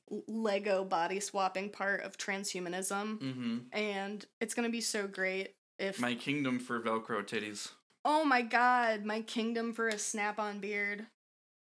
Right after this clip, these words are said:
Speaker 2: Mm-hmm.
Speaker 1: Holy shit. Yeah, it's, I, that's, like, a fun, not at all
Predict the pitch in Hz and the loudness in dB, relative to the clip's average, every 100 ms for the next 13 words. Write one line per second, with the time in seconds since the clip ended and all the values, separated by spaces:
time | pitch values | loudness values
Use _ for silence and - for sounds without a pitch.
0 | _ _ _ 233 240 233 208 196 - - | _ _ _ -2 0 2 0 0 -2 -2
1 | 208 - 269 339 349 294 277 262 294 302 | -2 -2 0 4 4 2 0 0 0 2
2 | 294 330 392 349 262 - - 208 196 - | 0 0 2 0 0 -8 -4 -4 -2 0
3 | 214 208 202 202 220 _ _ _ - 214 | 0 0 -2 -4 -8 _ _ _ -6 -2
4 | 208 196 196 196 - 190 190 185 190 190 | 2 2 4 2 0 2 4 4 2 -2